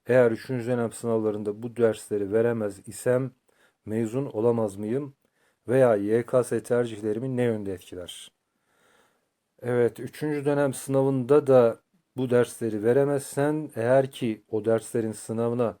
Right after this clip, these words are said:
üçüncü defa girişin değilse,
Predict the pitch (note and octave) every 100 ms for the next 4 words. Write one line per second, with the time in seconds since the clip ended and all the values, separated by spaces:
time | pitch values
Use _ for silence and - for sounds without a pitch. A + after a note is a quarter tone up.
0 | _ _ _ _ _ A#2 A2 C#3 C3+ D3+
1 | C#3 - A#2+ A2 G2 G#2+ A#2+ B2 - B2+
2 | G2+ - A#2 C#3 B2+ - C#3 E3